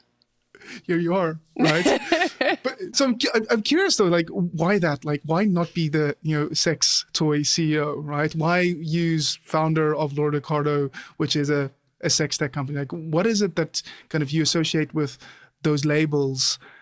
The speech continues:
Speaker 1: that kind of creates that aversion to wanting to do that?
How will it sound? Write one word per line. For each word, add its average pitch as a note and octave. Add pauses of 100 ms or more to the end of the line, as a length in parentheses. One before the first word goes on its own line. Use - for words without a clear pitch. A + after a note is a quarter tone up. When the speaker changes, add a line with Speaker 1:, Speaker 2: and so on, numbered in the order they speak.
(160)
Speaker 1:
that C#3+ (100)
kind D#3+
of C#3
creates E3
that D#3
aversion D3 (220)
to E3
wanting D3
to -
do D3
that? -